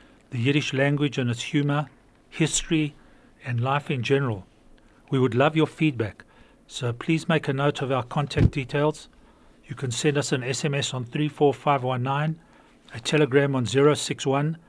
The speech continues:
eight nine five one zero one nine, or an email at onair at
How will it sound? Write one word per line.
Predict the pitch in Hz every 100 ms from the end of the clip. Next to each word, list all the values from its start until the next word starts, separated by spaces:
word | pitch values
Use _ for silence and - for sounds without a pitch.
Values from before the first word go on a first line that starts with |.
| _ _ -
eight | 143 147
nine | 143 131
five | - 147 139 120
one | 117 139
zero | 113 135 135 120
one | 131 131
nine, | 131 139 160 160 - - _
or | - 143 143
an | 131
email | 123 151 151 139 131 127 _ _ _ _ -
at | 127 120 -
onair | - 156 165 151 151
at | 113